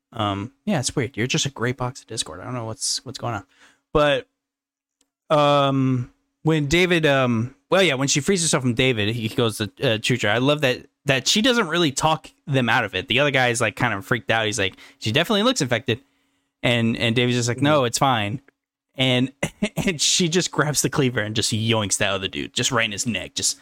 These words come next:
Speaker 1: like, bang, like, right, right in, like, his, uh, neck, almost cutting his head off, and, and kills the guy, and she's able to run away. Then we go to my favorite scene with Joel. It's very short, but it's him just, you can, you, you see Joel as he has been in, like,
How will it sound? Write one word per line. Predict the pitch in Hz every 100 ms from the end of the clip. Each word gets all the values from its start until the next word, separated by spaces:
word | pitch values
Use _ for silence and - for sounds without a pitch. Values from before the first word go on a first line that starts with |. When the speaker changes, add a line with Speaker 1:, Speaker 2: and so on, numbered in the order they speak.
| - _ _ -
Speaker 1:
like, | 104 - _ -
bang, | 127 113 90 87
like, | 92 - _
right, | 131 127 117 -
right | 143 131 131
in, | 120
like, | 113 107 -
his, | - 113 - - -
uh, | 123 107 98 92 - - _ _ _
neck, | 143 127 117
almost | 131 139 127 -
cutting | - 147 123
his | 101
head | 113
off, | 104 98 -
and, | 90 - _ _ _
and | 110 101
kills | - 135
the | 117
guy, | 113 104
and | 101
she's | - 139
able | 117
to | 107
run | 107
away. | 98 104 101 95 - _ _ _ _ _ -
Then | 165 220
we | 170
go | 147
to | 139 139
my | 131 120
favorite | 139 123 113
scene | - 123 107
with | 98 -
Joel. | - 127 113 98
It's | 95 -
very | - 139 196
short, | 185 - 147 92 -
but | - 120
it's | 107 -
him | - 156 147 160
just, | 151 139 - - _ _ _ -
you | 151
can, | 156 120
you, | 113 156
you | 143 147 147
see | - - 185 202 220 202
Joel | 131 156 131 113 98 92 135
as | 120 123
he | 127
has | 127 117 110
been | 107 95
in, | 98 104
like, | 101 95